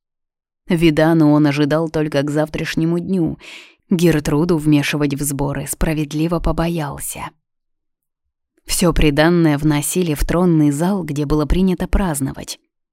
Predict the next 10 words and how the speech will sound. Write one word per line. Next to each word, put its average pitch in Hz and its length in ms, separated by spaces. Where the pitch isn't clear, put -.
Слуги 226 460
четко 160 480
знали 143 320
свое 147 320
дело. 151 380
Уже 175 280
выставили 156 540
столы 147 440
буквой 143 440
«П», 175 320